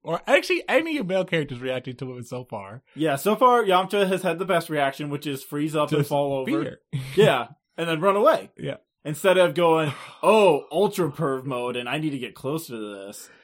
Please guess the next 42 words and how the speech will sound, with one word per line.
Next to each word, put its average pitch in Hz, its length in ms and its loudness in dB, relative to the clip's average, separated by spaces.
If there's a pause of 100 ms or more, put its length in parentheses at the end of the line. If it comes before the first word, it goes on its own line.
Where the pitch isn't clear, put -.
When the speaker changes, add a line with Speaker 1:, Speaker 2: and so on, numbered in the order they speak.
(220)
Speaker 2:
Which 214 160 4
Speaker 1:
And 185 100 2
Speaker 2:
I 226 60 2
think 320 240 0
that 262 160 0
brings 196 220 -2
us 190 160 0
to 190 80 -6
the 165 100 -2
next 160 460 -6
episode. 120 720 -8 (140)
<laughs> - 140 -20
Speaker 1:
Which, 180 320 -4 (360)
something 220 320 -4
we 247 100 -6
also 208 240 -4
forgot 196 340 -6
to 180 80 -14
mention 185 320 -8
in 175 340 -8 (200)
episode 190 460 -8
two 143 400 -4
Speaker 2:
Oh, 113 140 -10
Speaker 1:
is - 60 -16
Speaker 2:
God. 160 300 -2
Speaker 1:
the 160 100 2
running 190 420 0
gag 156 520 -2
of, 131 460 -4 (160)
or 147 120 0
episode 170 280 -2
one 165 160 2
of, 147 200 -4
the 131 80 -6
running 170 220 0
gag 160 280 -2
of 135 240 -8 (380)
Goku 196 420 0 (460)
determining 214 560 0
people's 180 300 -4
genders 131 540 -2
by 117 460 -2